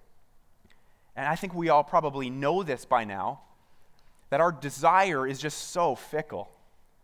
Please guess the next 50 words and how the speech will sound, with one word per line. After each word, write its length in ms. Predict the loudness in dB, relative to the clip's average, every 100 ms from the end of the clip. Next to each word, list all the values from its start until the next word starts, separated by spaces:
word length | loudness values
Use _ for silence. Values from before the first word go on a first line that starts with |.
| _ _ -20 _
Do 60 | -12
you 40 |
feel 260 | -4 0 2
that? 200 | 2 -2
Do 960 | -12 -20 _ _ -20 -20 -20 -18 -14
you 20 |
feel 160 | -6 -2
that 80 | -2
your 120 | -2
desire 540 | -4 0 4 6 4 0
is 120 | -2
fickle? 400 | -2 0 2 2
And 160 | 0
there's 140 | -4 0
some 240 | 2 2
days 340 | 2 2 0 2
you're 100 | 2
like, 120 | 2
"Hey, 180 | 0 2
yeah, 200 | 4 4
I, 140 | 4
I, 120 | 4
I 120 | 4 2
really 220 | 0 -2
wanna 140 | -2
press 300 | 0 0 0
into 180 | -4 -4
him." 220 | -2 -4
And 100 | -4 -12 -18 4
other 280 | 6 6 4
days, 240 | 2 2
like, 120 | -2
the 80 | -4
furthest 500 | -4 2 4 2 -2
thing 180 | -4 -2
from 200 | -4 -2
your 140 | 0
mind, 440 | 4 4 4 2 -2
and, 100 | -4 -8 -2
and 180 | 0 0
maybe 200 | -2 -2
you 140 | 0
would 100 | 4
have 200 | 6 6
a 180 | 4 0
hard-heartedness 760 | 6 6 8 8 8 4 -4
towards 320 | 0 2 4 6
that, 180 | 6 8
"And 80 |
I, 100 | 4